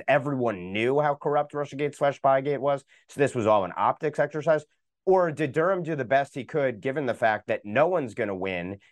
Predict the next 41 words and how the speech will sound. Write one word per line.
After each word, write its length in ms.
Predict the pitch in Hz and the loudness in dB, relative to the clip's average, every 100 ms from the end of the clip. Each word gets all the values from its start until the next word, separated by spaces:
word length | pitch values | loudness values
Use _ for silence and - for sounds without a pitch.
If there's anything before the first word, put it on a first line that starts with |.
| - | -4
in 120 | 107 | -2
trying 280 | - 113 107 | 2 2 2
to 120 | 107 | -2
take 240 | 113 107 107 | 0 0 2
on 160 | 98 | 0
the 100 | 90 | 0
House? 400 | 82 82 90 - - _ - | 0 0 0 -4 -18 _ -4
You 140 | 123 | 0
know, 160 | 120 135 | 4 4
you 180 | 156 147 | 4 4
have 220 | 139 107 | 4 2
juries 680 | 92 113 131 107 104 104 - _ - | -2 0 2 2 0 -4 -12 _ -4
that 200 | 113 113 | 0 4
are 120 | 113 | 2
essentially 480 | 104 135 127 131 117 | 2 -2 -4 -2 -2
regime 640 | 104 107 98 120 117 98 | 0 -2 -2 -4 -4 -4
juries 500 | 98 113 107 98 90 | -2 0 0 0 -2
that 160 | 101 101 | -2 -2
will 120 | 101 | 0
never 280 | 110 110 104 | 0 0 -6
convict 580 | - 90 87 151 135 _ _ - | -8 -8 0 0 0 _ _ 0
all 140 | 123 | 2
the 80 | 120 | 2
regime 320 | 110 117 113 | -2 -4 0
actors. 420 | 117 120 101 90 - | 0 -2 -6 -8 -6
And 120 | 110 | -4
the 60 | 95 | 2
best 320 | 135 135 - | 2 2 -2
he 80 | 120 | -6
could 140 | 113 | -4
do 320 | 107 110 101 _ _ 107 | 2 2 2 _ _ -2
was 280 | 120 117 | 2 2
expose 1000 | 113 - - - 127 143 139 110 104 101 _ _ _ | 0 -4 -12 0 2 4 4 0 -2 -8 _ _ _
the 80 | 117 | 0
regime's 460 | 113 113 120 117 - | 2 2 2 0 -2
corruption 560 | 113 107 104 - 101 | -2 0 0 -4 -4
by 180 | 90 95 | 0 -2
proxy 520 | - 107 98 - 101 | 0 0 0 -2 -8
through 220 | 87 98 90 | -6 -6 -4
these 160 | 85 | -6
cases. 440 | - 90 - 71 | -2 -2 -2 -10